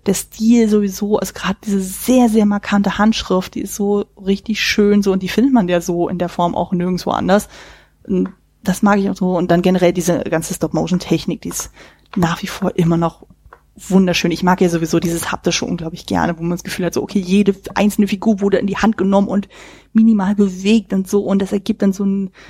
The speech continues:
schönes Gesamtbild, so, und das ganze Set, äh, Set-Building ist auch großartig, also es wirkt alles in sich unglaublich schön und rund und so, und da merkt man auch wirklich, so, da ist jemand mit einer Vision rangegangen, so, und wollte diese auch dann umsetzen.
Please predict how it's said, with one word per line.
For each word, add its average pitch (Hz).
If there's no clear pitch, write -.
schönes 220
Gesamtbild, 196
so, 196
und 190
das 180
ganze 190
Set, -
äh, 202
Set-Building 220
ist -
auch -
großartig, 214
also 190
es 190
wirkt 254
alles 220
in 240
sich 214
unglaublich 226
schön 226
und 202
rund 240
und 208
so, 202
und 190
da 185
merkt 202
man 208
auch 202
wirklich, 208
so, 208
da -
ist -
jemand 202
mit 202
einer 185
Vision 190
rangegangen, 185
so, 196
und 185
wollte 190
diese -
auch -
dann -
umsetzen. 196